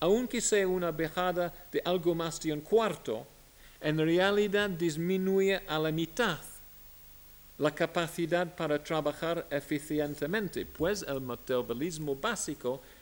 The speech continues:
necesita mil quinientos calorías. Al principio, el cuerpo ajusta a la disminución de alimento,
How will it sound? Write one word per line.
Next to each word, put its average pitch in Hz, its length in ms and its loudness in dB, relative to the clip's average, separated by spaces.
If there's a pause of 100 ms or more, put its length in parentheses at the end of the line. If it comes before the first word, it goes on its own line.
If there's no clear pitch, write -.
necesita 143 760 0
mil 139 320 -2
quinientos 120 680 -6
calorías. 104 720 -12 (840)
Al 160 180 2
principio, 202 800 2
el 160 120 -2
cuerpo 196 640 4
ajusta 180 640 -2 (680)
a 156 100 4
la 170 80 6
disminución 175 920 2
de 165 120 4
alimento, 147 580 -2